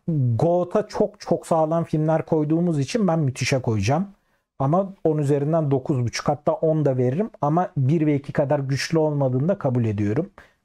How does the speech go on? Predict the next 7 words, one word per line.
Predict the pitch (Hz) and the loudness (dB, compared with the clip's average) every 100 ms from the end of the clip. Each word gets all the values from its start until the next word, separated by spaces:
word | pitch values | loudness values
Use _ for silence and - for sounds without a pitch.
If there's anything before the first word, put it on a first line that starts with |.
| _ | _
Godfather | 185 - - 117 127 170 | -2 -2 -2 -2 0 -2
Part | - 131 - | -2 -2 -4
üçün. | 104 131 202 - _ _ _ _ _ - | -4 -2 -4 -6 _ _ _ _ _ -4
Buradan | 135 180 220 - _ | 0 0 -2 -8 _
ilk | 185 - | -2 0
filme | - 135 131 | -2 0 0
geliyoruz. | 123 120 127 190 175 160 | 0 2 0 0 -2 -6